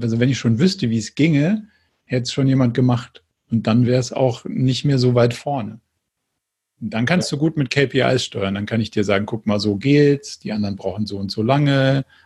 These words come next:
Speaker 1: mach mal ein bisschen schneller. Aber wenn ich dir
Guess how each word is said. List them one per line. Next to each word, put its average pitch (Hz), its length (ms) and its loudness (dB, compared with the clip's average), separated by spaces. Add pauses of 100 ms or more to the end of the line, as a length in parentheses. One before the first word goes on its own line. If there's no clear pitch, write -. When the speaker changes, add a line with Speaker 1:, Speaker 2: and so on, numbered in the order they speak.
(120)
Speaker 1:
mach 101 160 -4
mal 110 120 0
ein 104 100 2
bisschen 107 340 -4
schneller. 139 640 0 (480)
Aber 110 200 0
wenn 113 100 0
ich 120 140 0
dir 117 360 0